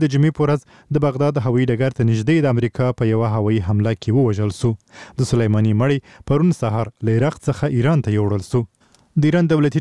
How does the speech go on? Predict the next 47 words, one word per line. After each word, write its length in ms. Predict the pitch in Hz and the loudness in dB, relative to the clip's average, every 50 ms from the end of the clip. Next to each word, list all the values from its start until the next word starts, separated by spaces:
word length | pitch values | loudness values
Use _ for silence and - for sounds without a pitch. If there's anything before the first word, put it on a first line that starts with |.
| - | -2
ټلویزیون 340 | - 139 127 120 117 139 139 123 - | 0 0 0 2 2 2 0 0 0
په 140 | 127 120 | -2 -2
ژوندۍ 260 | 113 123 120 120 135 135 123 | 0 0 0 0 0 0 0
بڼه 240 | 151 160 147 131 101 - | 0 0 0 0 -2 -2
په 100 | 110 107 107 | -4 -2 -2
اهواز 340 | 98 101 104 117 123 123 113 123 135 | -2 0 0 0 0 -2 -2 -4 -4
او 80 | 120 110 110 | -2 0 0
مشهد 340 | 113 110 - - 110 - - - | -2 -2 -4 -6 -6 -6 -6 -4
ښارونو 320 | - 120 123 139 151 151 131 - | -4 0 0 2 2 0 0 -2
کې 100 | - 143 131 - - - - - _ - | -2 -4 -4 -6 -12 -20 -20 -20 _ -4
د 60 | 135 127 127 | -2 0 0
ګڼو 400 | 151 160 165 160 160 - - 127 | 2 2 2 2 0 0 -2 -2
ویرکوونکو 580 | 131 127 - - 131 127 151 170 165 - 147 - | -2 -2 -2 -2 0 0 2 0 0 -2 -2 -2
په 40 | 127 123 | -2 0
منځ 260 | 117 113 113 104 - - | 0 0 0 -2 -4 -4
کې 100 | - 110 104 92 - _ - 117 | -2 -2 -2 -4 -6 _ -4 -2
د 140 | 120 117 - | -2 0 0
سلیماني 480 | 123 113 117 113 110 110 107 117 135 - - | -2 0 0 0 0 2 2 0 0 0 -2
تابوت 320 | 139 127 123 135 131 - 131 | -2 0 0 -2 0 0 -2
وښود 300 | 120 - - 127 120 - - | -2 0 -2 -2 -2 -2 -2
چې 100 | 135 127 117 - - - - _ _ _ - | -4 -4 -4 -6 -14 -20 -20 _ _ _ -2
د 80 | 120 123 | 0 0
ایران 180 | 123 135 139 123 | 2 0 0 -2
په 40 | 120 113 | -2 -2
بیرغ 320 | 120 120 135 165 143 - _ - | -2 0 0 -2 -4 -4 _ -6
پوښل 280 | 113 107 - - 104 92 | -6 -4 -2 -4 -4 -4
سوی 260 | - - 113 104 104 101 | -4 -4 -2 -2 0 0
و. 140 | 110 127 127 - _ _ _ - - - - - 151 | 0 0 -2 -4 _ _ _ -20 -20 -16 -4 -2 -2
مخکې 240 | 165 - - 147 - | 0 0 -4 -4 -2
تر 120 | 143 131 131 | -2 0 0
دې 80 | 143 139 - | 0 0 0
چې 80 | 139 127 | -2 0
د 120 | 131 123 | 0 2
نوموړي 340 | 120 120 117 120 127 127 123 123 | 2 2 2 2 0 2 2 2
مړی 420 | 143 175 156 110 98 - _ - 117 | 2 2 0 0 -2 -6 _ -4 -2
ایران 220 | 117 123 120 107 | 0 0 -2 -2
ته 80 | 110 104 | -2 -2
ولېږدول 520 | 117 147 165 165 139 131 143 139 139 139 - - | 0 0 0 0 0 0 0 0 0 0 -2 -2
سي، 120 | 143 139 - - - - - - _ | -2 -2 -2 -4 -12 -20 -20 -8 _
په 120 | - 135 | 0 0
عراق 180 | 139 151 156 - | 0 0 -2 -4
کې 160 | - - 143 123 139 | -4 -4 -2 0 0
هم 180 | 170 156 127 113 | 0 0 0 0
زرګونو 340 | 123 113 107 123 123 120 104 | 0 0 0 0 0 2 0
ویرکوونکو 640 | 110 107 107 - - 110 123 156 170 - - 156 151 - - - - - 156 | 0 -2 -4 -4 -2 0 2 2 0 0 0 -2 -2 -2 -6 -14 -6 -2 -2
د 100 | 170 160 | 0 0
درناوي 320 | 151 139 123 117 120 135 | 0 0 2 2 2 2